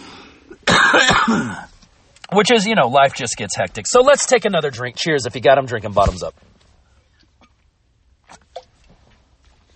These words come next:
<clears throat> So now changing gears,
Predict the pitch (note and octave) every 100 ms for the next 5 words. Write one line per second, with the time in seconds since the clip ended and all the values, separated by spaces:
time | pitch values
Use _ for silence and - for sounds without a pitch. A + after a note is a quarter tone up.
0 | _ _ _ - - - - F#3 G3 A3
1 | F#3 G2 - _ _ - - _ - -
2 | - - G3+ G#3+ G#3 A3 G3+ F3+ D3 C#3
3 | C#3+ E3+ E3+